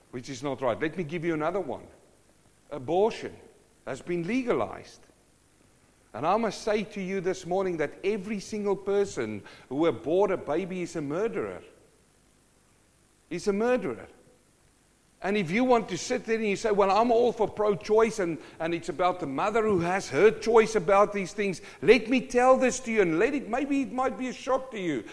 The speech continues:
but let me tell you, not only the person who takes that baby out of the woman, killing that baby is a murderer, but the mother herself is a murderer. Because he, she made the decision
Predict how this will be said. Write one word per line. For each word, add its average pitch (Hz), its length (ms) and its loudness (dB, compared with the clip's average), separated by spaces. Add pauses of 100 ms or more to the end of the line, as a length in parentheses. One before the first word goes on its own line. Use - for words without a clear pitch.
(160)
but 202 200 2
let 214 240 0
me 247 100 0
tell 233 280 2
you, 208 120 2
not 233 320 4
only 240 540 2 (180)
the 190 220 6
person 240 580 2
who 226 80 2
takes 240 380 0
that 196 260 -2
baby 226 340 2
out 226 120 6
of 214 100 2
the 190 80 4
woman, 202 460 2
killing 254 380 2
that 208 260 0
baby 214 320 0
is 196 120 -10
a 202 60 0
murderer, 214 500 2 (220)
but 190 220 2
the 190 80 6
mother 220 540 6
herself 240 680 4
is 180 140 -6
a 170 80 0
murderer. 110 520 -2 (640)
Because 175 280 -4
he, 190 120 -4
she 214 300 -10
made 180 240 -4
the 180 80 -6
decision 165 640 -6